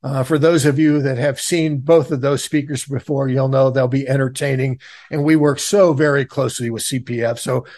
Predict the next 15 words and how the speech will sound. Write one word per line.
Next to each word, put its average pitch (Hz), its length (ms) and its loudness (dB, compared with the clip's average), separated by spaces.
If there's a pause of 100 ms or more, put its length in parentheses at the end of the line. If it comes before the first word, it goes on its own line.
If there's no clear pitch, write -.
(260)
you 143 100 -2
know, 131 100 4
we're 143 180 4
thrilled 156 420 2
not 139 180 2
only 143 280 0
to 123 80 -8
have 139 220 0
Yvonne 151 460 2
helping 139 360 0
us 139 180 -2
with 120 200 -8
recruitment 139 560 -2
and 127 180 -2 (140)
retention, 139 680 -2